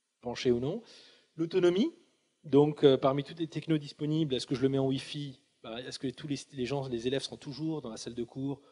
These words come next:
ou est-ce qu'ils vont sortir peut-être dehors, et cetera Euh, troisième, je me pose la question, euh, de l'autonomie. Est-ce que le, les enfants vont penser tous les soirs à le remettre, euh, sur le truc de chargeur. Et il faut que je trouve, en fait, quelque chose qui consomme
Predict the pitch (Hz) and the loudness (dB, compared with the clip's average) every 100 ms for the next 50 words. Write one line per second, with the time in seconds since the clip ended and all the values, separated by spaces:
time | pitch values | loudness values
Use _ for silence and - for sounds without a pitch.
0 | _ 117 - 120 117 131 - 120 120 117 | _ -18 -14 -12 -12 -12 -12 -12 -10 -6
1 | 120 120 127 113 - 117 139 160 226 285 | -6 -6 -10 -12 -20 -16 -10 -4 -4 -4
2 | - - - _ 147 135 - 156 147 170 | -16 -20 -20 _ -2 0 4 2 4 4
3 | 175 165 127 127 135 135 127 131 135 123 | 4 2 -2 -2 -4 -2 0 0 0 -4
4 | - 147 139 127 117 113 120 123 135 131 | -2 0 0 -2 -4 0 2 2 0 -2
5 | 151 220 247 - - - 151 147 - 170 | -2 -2 -4 -14 -18 2 4 4 6 8
6 | 170 165 165 135 139 147 139 131 147 139 | 10 8 4 8 8 8 4 4 2 2
7 | 175 190 196 _ - 127 165 170 160 151 | 0 0 -4 _ -10 2 2 4 0 0
8 | 185 160 156 147 175 175 180 139 123 147 | -2 2 4 4 2 0 2 0 2 0
9 | 156 190 - 139 123 113 - 175 190 165 | 0 -6 -10 -10 -8 -8 -10 -6 -2 0
10 | 135 - 139 127 - 127 151 185 208 - | -2 -4 -2 0 0 0 2 2 -2 -8
11 | - 135 - 151 135 - 165 147 123 160 | -10 -8 -6 -4 -4 -2 -2 -2 0 -2
12 | 156 131 160 180 202 120 - _ - 135 | -2 -2 2 2 2 -6 -10 _ -20 -12
13 | 143 131 - 170 202 196 | -8 -4 2 4 4 -4